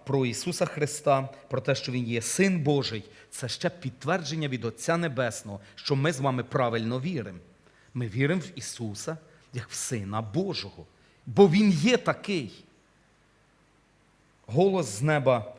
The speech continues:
закликає до слухняності. Ісус Христос говорив про те, хто по-справжньому слухає Його. Давайте прочитаємо. Євангеліє від Іоанна, е, чотирнадцятий розділ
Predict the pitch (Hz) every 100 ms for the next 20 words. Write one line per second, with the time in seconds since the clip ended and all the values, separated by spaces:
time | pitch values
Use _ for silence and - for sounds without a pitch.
0 | - 110 147 147 143 147 143 139 127 -
1 | - 120 127 - 139 - 135 131 117 110
2 | - - 95 _ _ _ _ _ _ _
3 | _ 180 - 339 320 277 - 262 180 240
4 | 240 294 - - 175 - - - - 175
5 | - 214 202 147 170 160 - - - -
6 | 160 156 - 156 160 175 165 214 143 -
7 | - - 147 156 185 202 226 226 262 196
8 | 120 - - 131 143 220 285 269 254 247
9 | 151 143 160 214 - - - - - 127
10 | - 139 151 170 254 - 214 180 156 151
11 | 123 185